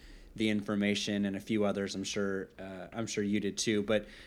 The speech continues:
definitely there was interest. I think there's a, a-, any, it's exciting anytime an I P O happens in general, uh, let alone, you know, this one being a, a, a key topic around, uh, around semiconductors.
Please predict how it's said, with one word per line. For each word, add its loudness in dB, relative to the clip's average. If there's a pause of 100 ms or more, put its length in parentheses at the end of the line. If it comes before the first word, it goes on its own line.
(140)
definitely 10
there 8
was 4
interest. 6
I 2
think 2
there's 6 (640)
a, 2
a-, 4
any, 6
it's 2
exciting 8
anytime 6 (540)
an 8
I 6
P 4
O 6
happens 0
in 0
general, 0 (400)
uh, 0 (280)
let 4
alone, 2
you -4
know, 0
this 0
one 0
being 0
a, -2
a, -6
a -2
key -2
topic -2
around, -6
uh, -8
around 0
semiconductors. -2